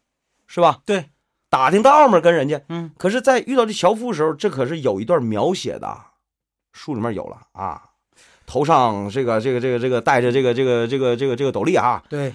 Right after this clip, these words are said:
Speaker 1: 啊，你看，身上穿布衣，乃是木棉捻旧之纱呀。交肩，呃，腰间系环绦，是吧？乃是老残口吐之丝。啥意思？老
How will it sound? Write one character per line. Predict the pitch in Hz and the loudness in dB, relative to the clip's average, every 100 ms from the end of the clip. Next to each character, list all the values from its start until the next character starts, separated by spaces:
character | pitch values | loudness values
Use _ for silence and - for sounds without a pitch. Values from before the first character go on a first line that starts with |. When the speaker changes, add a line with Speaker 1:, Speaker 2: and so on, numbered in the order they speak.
| - | -4
Speaker 1:
啊， | 113 101 - _ | -2 -2 -6 _
你 | 120 | -2
看， | 143 123 _ _ _ _ | 0 0 _ _ _ _
身 | - - 233 220 | -4 2 2 2
上 | 170 - _ _ _ _ - | 0 -2 _ _ _ _ -16
穿 | - 214 208 214 | -4 2 2 0
布 | - 277 175 120 | -4 -2 -2 -4
衣， | 160 - - _ _ - | -6 -10 -14 _ _ -4
乃 | 135 127 | -2 0
是 | 113 196 160 110 90 _ _ | -2 -4 -4 -4 -6 _ _
木 | - 233 294 226 143 | -8 0 2 4 2
棉 | 117 123 170 160 123 110 110 | 0 2 2 2 0 -4 0
捻 | 160 139 104 | 2 2 0
旧 | 135 240 151 123 | -2 -2 -2 -4
之 | - 123 | -8 -8
纱 | - 120 110 95 | -4 -2 -2 -4
呀。 | 76 _ _ _ _ _ _ _ | -8 _ _ _ _ _ _ _
交 | - 220 214 | 2 4 4
肩， | 185 190 | 0 0
呃， | 165 160 | 2 2
腰 | 160 226 220 | 2 2 2
间 | 196 185 175 | 0 0 -2
系 | - 190 | -4 -4
环 | 131 135 165 | -2 0 0
绦， | 151 160 - _ | 0 -2 -4 _
是 | 123 | -6
吧？ | 135 101 110 | -4 -2 -2
乃 | 127 | -4
是 | 135 180 | -4 -4
老 | 135 123 80 101 | -2 -2 -4 -6
残 | - 139 180 | -2 -2 -2
口 | - 139 175 | -6 -4 -4
吐 | - 90 | -6 -14
之 | 82 117 | -14 -14
丝。 | - _ _ _ - | -16 _ _ _ -16
啥 | - - 95 | -16 -12 -10
意 | 139 | -10
思？ | 101 - _ _ _ _ _ _ _ _ _ _ _ _ _ _ _ | -10 -16 _ _ _ _ _ _ _ _ _ _ _ _ _ _ _
老 | - 101 82 | -8 -6 -6